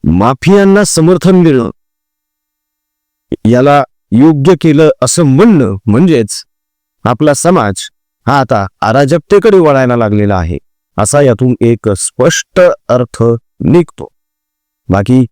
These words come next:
या घटनेवर तुमचं काय मत आहे हे आम्हाला नक्कीच कमेंट करून कळवा.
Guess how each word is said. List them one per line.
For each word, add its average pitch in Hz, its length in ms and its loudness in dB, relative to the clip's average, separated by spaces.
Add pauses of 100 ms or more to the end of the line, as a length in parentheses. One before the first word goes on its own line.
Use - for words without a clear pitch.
(420)
या 113 120 2
घटनेवर 143 540 0 (380)
तुमचं 131 320 2
काय 180 240 0
मत 170 260 0
आहे 175 200 2
हे 175 160 2
आम्हाला 165 380 0 (840)
नक्कीच 160 500 -2 (760)
कमेंट 160 340 2
करून 156 360 0 (1000)
कळवा. 143 280 2